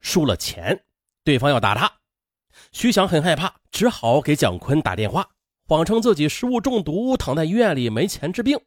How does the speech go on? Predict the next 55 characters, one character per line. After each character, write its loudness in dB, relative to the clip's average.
蒋 2
坤 0
赶 0
紧 -2
向 -2
爸 2
爸 -2
求 -8
助。 -2
父 0
亲 4
蒋 4
明 4
听 4
后， 2
立 0
刻 2
的 0
给 0
儿 2
子 4
打 2
了 0
一 -2
千 0
元 4
钱。 -2
不 -6
过 4
同 0
时 0
要 6
求 0
儿 0
子 2
蒋 0
明 0
事 0
后 2
要 4
把 2
详 -2
细 -2
的 2
情 -6
况 -4
跟 -2
他 0
说。 -4
蒋 0
坤 0
把 0
钱 -4
打 -6
来， -8